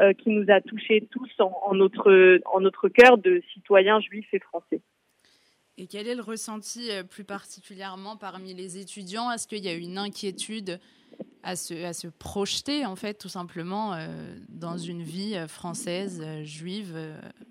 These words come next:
Speaker 2: avec des décisions comme celle-ci ?
Speaker 1: Oui, l'inquiétude, euh, elle est très grande et on en, on échangeait avec les différents présidents de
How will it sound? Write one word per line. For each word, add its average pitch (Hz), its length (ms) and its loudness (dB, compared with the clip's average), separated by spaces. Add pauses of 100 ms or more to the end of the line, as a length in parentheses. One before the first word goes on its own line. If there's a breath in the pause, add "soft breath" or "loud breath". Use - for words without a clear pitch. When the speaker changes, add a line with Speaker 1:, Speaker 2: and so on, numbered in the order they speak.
(500)
Speaker 2:
avec 175 240 -6
des 170 100 -8
décisions 170 440 -10
comme 165 160 -12
celle-ci ? 170 400 -16 (1200 loud breath)
Speaker 1:
Oui, 226 160 6
l'inquiétude, 185 720 4
euh, 175 460 10
elle 175 180 6
est 170 140 4
très 196 200 10
grande 214 380 10
et 175 120 4
on 170 200 -4
en, 170 300 -4 (120)
on 175 100 -2
échangeait 214 600 10
avec 180 220 6
les 185 80 2
différents 175 580 -4
présidents 185 320 -2
de 185 80 -10